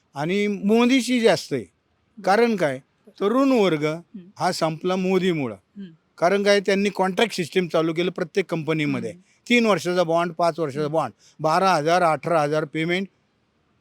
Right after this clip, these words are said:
Speaker 1: काही कटिंग नाही, या बिंदास करा. तरुण वर्ग काय करणार? तीन वर्षाच्या, तीन वर्षाच्या बॉन्डवरती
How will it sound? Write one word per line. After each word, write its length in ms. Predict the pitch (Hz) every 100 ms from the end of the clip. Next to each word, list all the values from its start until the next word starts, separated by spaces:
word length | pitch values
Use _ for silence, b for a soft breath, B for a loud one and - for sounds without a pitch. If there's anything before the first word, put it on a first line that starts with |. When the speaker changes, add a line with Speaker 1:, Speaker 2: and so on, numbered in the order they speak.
| -
Speaker 1:
काही 260 | 156 208 233
कटिंग 420 | 233 180 220 214
नाही, 320 | 202 190 190 - _ _ _ -
या 240 | 196 151 - 151
बिंदास 380 | 196 190 196
करा. 240 | 147 156 131
तरुण 220 | 233 240
वर्ग 280 | 247 254 247
काय 220 | 240 240
करणार? 320 | 233 226 226
तीन 520 | 220 _ - 269 277
वर्षाच्या, 420 | 277 262 233 240 240
तीन 240 | 262 254
वर्षाच्या 360 | 240 208 220 226
बॉन्डवरती 460 | 214 226 233 226